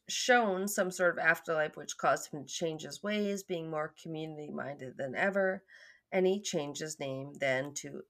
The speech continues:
Thespisius, which meant divine or wonderful.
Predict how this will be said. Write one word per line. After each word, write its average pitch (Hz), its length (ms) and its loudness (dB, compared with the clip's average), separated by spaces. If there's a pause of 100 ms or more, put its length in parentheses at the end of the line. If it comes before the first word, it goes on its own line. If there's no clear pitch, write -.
(120)
Thespisius, 214 1080 -2 (160)
which 190 340 -4
meant 170 260 -2
divine 156 560 -4
or 147 320 -6 (140)
wonderful. 151 760 -10